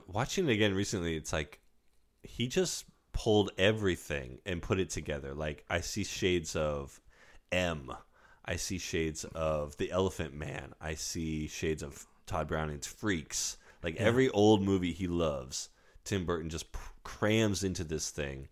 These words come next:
Speaker 2: It's real,
Speaker 1: It's
Speaker 2: like
Speaker 1: so over the top. And, uh, I remember at the time, especially the, the criticism of the Penguin just being so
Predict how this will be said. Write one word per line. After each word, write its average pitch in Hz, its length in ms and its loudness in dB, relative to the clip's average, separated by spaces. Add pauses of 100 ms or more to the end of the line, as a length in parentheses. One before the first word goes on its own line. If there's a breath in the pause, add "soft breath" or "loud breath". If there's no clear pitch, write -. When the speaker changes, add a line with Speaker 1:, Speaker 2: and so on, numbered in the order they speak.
Speaker 2:
It's - 160 -8
real, 120 340 8 (100)
Speaker 1:
It's 104 120 4
Speaker 2:
like 120 100 10
Speaker 1:
so 156 580 6
over 107 320 8
the 85 140 2
top. 82 460 2 (120)
And, 98 380 4
uh, 90 400 4 (560)
I 92 100 4
remember 131 540 6
at - 180 2
the 101 80 -6
time, 90 640 0 (300)
especially 90 560 0
the, 78 440 -2
the 80 100 -6
criticism 95 580 2
of 78 100 0
the 69 80 -10
Penguin 80 520 -4 (360)
just - 220 -6
being 78 220 -2
so 78 720 -2